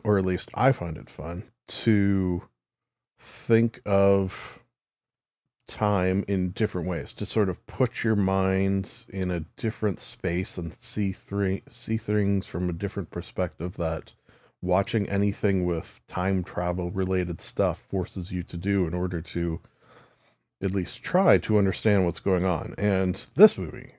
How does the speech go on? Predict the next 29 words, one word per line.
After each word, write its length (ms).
very 500
much, 600
you 160
have 240
to 60
do 140
that. 400
You, 140
you, 280
you, 100
you 300
can't, 600
you 120
have 200
to 100
th-, 680
<laughs> 0
think 320
of 100
time 340
as 100
a 60
flat 300
circle. 420
Oh 120
boy. 240
<laughs> 400
Which 360
is, 680